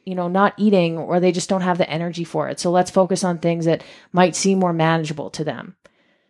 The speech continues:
I think the openness and vulnerability, as hard as it can be, is, like, huge in building that coaching relationship.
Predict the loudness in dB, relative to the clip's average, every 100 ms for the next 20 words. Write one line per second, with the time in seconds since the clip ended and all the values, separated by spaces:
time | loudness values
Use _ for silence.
0 | _ _ 2 4 6 6 4 2 4 4
1 | 4 2 -4 -2 -2 -2 -2 0 2 0
2 | -2 0 4 6 6 2 -2 -4 -2 0
3 | 0 0 -4 -6 _ -20 -8 2 6 6
4 | 6 4 2 2 0 0 -4 0 0 0
5 | -2 -2 -4 -4 -6 -2 -2 -4